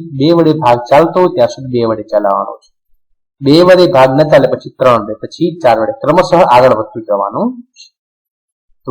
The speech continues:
ફરીથી ભાગ ચલાવો બે વડે. તો મિત્રો, અહીંયા એક આવી જાય પછી આને અડવાનું નથી, આ કોલમ પૂરી, આને જોવાનું, પછી જે બાકીની બે છે એને જુઓ. તો ચાર ને ભાગો તો બે અને છ ને ભાગો તો ત્રણ.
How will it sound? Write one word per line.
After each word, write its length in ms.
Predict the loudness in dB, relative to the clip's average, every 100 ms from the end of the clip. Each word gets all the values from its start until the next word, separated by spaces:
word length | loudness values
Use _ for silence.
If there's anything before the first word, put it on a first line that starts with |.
| -4
ફરીથી 280 | -2 0 2
ભાગ 120 | 2 2
ચલાવો 240 | 2 2 2
બે 60 | 0
વડે. 220 | 0 -2 -6 -12 _ _ _ _
તો 20 | -2
મિત્રો, 280 | -2 2 2
અહીંયા 340 | 4 2 2 0
એક 120 | 4
આવી 260 | 4 4 4
જાય 160 | 2 2 0
પછી 280 | -4 -2 0
આને 140 | 2 4
અડવાનું 500 | 2 2 2 0 -4 -6
નથી, 260 | -8 -16 -20 _
આ 120 | 4 4 2
કોલમ 260 | 0 0 -2
પૂરી, 260 | -10 -12 _ _ _ _
આને 200 | -4 0 0
જોવાનું, 320 | 0 -2 -4 -10
પછી 180 | -4 -2
જે 60 | 2
બાકીની 380 | 2 2 -2 0
બે 60 | 0 0
છે 80 | -6
એને 140 | -6 -8
જુઓ. 200 | -16 -18 -18 _ _ _ _ -20 _ _ _
તો 60 | -12 -2
ચાર 140 | 0 2
ને 100 | 2
ભાગો 280 | 2 2 0
તો 80 | -4 -6
બે 100 | -2 -2 -4 _ _ _
અને 100 | -14
છ 100 | -8 -2
ને 60 | -2
ભાગો 300 | 0 -2 -2
તો 160 | -6 -8 -8 _
ત્રણ. 280 | -20 -20